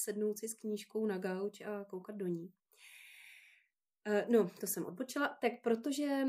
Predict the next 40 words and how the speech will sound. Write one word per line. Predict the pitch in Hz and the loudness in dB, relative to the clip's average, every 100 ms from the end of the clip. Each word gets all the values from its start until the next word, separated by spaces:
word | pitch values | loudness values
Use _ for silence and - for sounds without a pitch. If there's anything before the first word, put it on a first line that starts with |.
| - | 2
já | 240 | 0
teda | 233 240 | 0 -2
knihy | 240 233 | 0 0
nejen | 220 185 214 | 2 2 2
čtu, | 233 202 - | -2 -6 -4
ale | 240 | -4
ve | 208 | -2
velké | 185 180 180 | -2 -2 -4
míře | 190 185 185 | -2 -2 -2
i | 190 - | -6 -10
poslouchám, | - 180 - 185 180 - 180 190 240 - _ _ _ _ _ _ _ _ _ _ - | -12 -8 -8 -8 -8 -6 -4 -4 -8 -14 _ _ _ _ _ _ _ _ _ _ -12
eh, | 190 | -8
tak | 190 190 | -4 -4
bych | 214 | -2
tady | 240 254 | -2 2
mohla | 262 226 | 4 4
zavést | 214 208 208 | 2 2 0
takový | 208 - 214 | -2 -12 -12
pravidlo, | 196 180 208 180 | -6 2 2 2
který | 175 - 202 208 220 | -4 -2 0 0 -2
už | 214 | -4
jsem | - 226 | -6 -2
teda, | 233 233 226 226 - - - - | 0 0 0 -4 -14 -20 -18 -2
eh, | 208 | 4
jak | 214 214 | 4 4
tak | 214 | 2
na | 214 | 2
to | 208 | 2
koukám, | 202 185 185 | -2 -4 -4
<laughs> | 180 - 226 - | -6 -4 -2 -2
stejně | - 226 196 208 | -2 0 4 4
zavedla. | 202 180 180 175 - - 302 330 330 277 - | 4 2 0 -4 -8 -12 -10 -8 -8 -10 -4
A | 202 | -2
to, | 202 - 220 208 - | -2 2 4 4 2
že | 190 185 175 170 | -4 -2 -2 -2
budu | 180 214 | -2 0
věnovat | 220 226 226 | 4 4 2
vždycky | 233 220 220 - | -2 -8 -8 -4
jednu | 185 214 220 | -2 -2 -4
epizodu | - 226 240 233 226 | -6 0 2 2 0